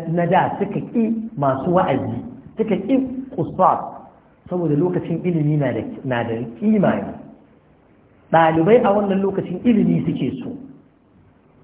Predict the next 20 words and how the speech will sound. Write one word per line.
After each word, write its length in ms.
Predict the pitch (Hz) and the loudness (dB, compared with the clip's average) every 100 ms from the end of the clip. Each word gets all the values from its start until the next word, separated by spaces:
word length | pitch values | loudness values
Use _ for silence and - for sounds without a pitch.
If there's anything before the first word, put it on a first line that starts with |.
| _ _ _ | _ _ _
To, 100 | - | -2
shi 180 | 135 190 220 | 0 2 2
yasa 480 | 214 226 190 - - - | 4 4 4 0 -8 -4
idan 240 | 147 180 | 2 2
aka 180 | 202 208 | 2 0
yi 80 | 180 | -2
kana 180 | 202 196 170 | 0 0 0
halartar 440 | 151 156 185 180 - | 0 0 0 -2 -4
qussas 420 | 139 - 185 160 - | -6 0 0 0 0
ko 120 | 175 | -2
kana 220 | 196 180 143 | 0 0 0
cikin 240 | 143 185 180 | -2 -2 0
masu 320 | - - 165 - - - _ | 0 -2 -6 -8 -16 -20 _
kissa, 640 | 170 - 147 110 - - - | -4 0 0 0 -4 -14 -2
masu 320 | 135 165 - | 2 2 4
wa'azi, 500 | 175 160 139 127 131 - - - - | 4 4 2 0 -4 -6 -14 -20 -6
sai 80 | 180 | -2
a 120 | 180 135 | -2 0
zarge 400 | 127 113 143 143 | -2 2 2 2
ka, 160 | 135 | -2